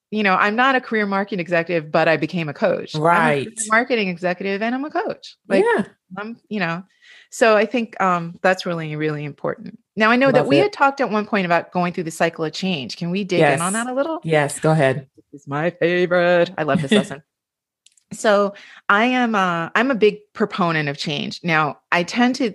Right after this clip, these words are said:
Speaker 1: to rely on change to kind of shake things up for myself.
Speaker 2: Mm-hmm.
Speaker 1: And I never really had the perspective on what it meant, um, or why I did that. And through my training and through working with clients, what I co-, what I came to realize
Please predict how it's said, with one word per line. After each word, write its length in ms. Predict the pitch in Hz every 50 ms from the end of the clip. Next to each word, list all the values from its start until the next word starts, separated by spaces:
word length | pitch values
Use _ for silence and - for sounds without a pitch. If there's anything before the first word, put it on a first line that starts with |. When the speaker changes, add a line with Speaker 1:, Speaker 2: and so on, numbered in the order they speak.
| - _ -
Speaker 1:
to 200 | - 220 196 175
rely 720 | 160 160 151 151 151 143 147 151 160 165 175 180 180 185 -
on 240 | 180 180 170 170 180
change 640 | - - 208 185 180 180 180 190 190 190 196 - - - - - - - _ -
to 200 | - - 202 170
kind 240 | - 208 214 170 156
of 80 | 131 -
shake 320 | - - - 165 160 -
things 240 | - 175 156 151 143
up 220 | 151 156 160 - -
for 120 | - 247
myself. 540 | 254 269 277 269 294 277 277 285 294 - - _ _ - - - _ _ _ _ - -
Speaker 2:
Mm-hmm. 100 | 170 185
Speaker 1:
And 340 | 196 185 180 180 180 175 -
I 100 | 202 196
never 300 | 202 214 240 247 285 277
really 200 | 262 254 226 220
had 220 | 220 208 190 175
the 60 | 170
perspective 640 | - - 160 147 - - 175 175 - - 160 151 143
on 200 | 147 147 147 147
what 160 | 151 156 151
it 120 | 147 - -
meant, 380 | 147 139 131 - - - - - - - - - - _ _ _ -
um, 220 | 175 160 151 143 -
or 120 | 156 147 147
why 240 | 160 156 151 151
I 60 | 143 139
did 220 | - 139 135 135
that. 220 | - - 101 - - _ -
And 340 | 170 160 160 151 - - - _ _ _ _
through 160 | - 226 247
my 140 | 254 247 220
training 600 | - - 247 226 214 208 202 202 196 196 190 175
and 140 | 151 151 -
through 160 | - 202 202
working 300 | 185 196 208 202 220 208
with 80 | 190 185
clients, 500 | - - 165 165 160 160 160 156 - -
what 100 | 185 170
I 80 | 165 165
co-, 180 | - - 247
what 180 | - 202 196 175
I 60 | 180
came 220 | - - 320 381 381
to 100 | - 214
realize 360 | 190 185 180 165 160 156